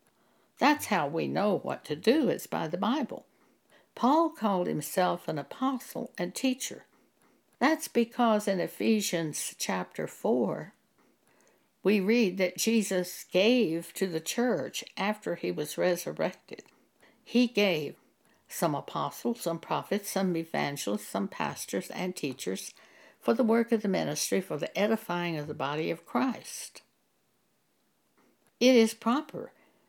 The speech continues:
to identify yourself by the calling, such as pastor,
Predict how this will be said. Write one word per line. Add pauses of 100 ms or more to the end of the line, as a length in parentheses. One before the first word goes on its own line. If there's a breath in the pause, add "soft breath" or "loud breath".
(460 soft breath)
to
identify
yourself
by
the
calling,
such
as
pastor,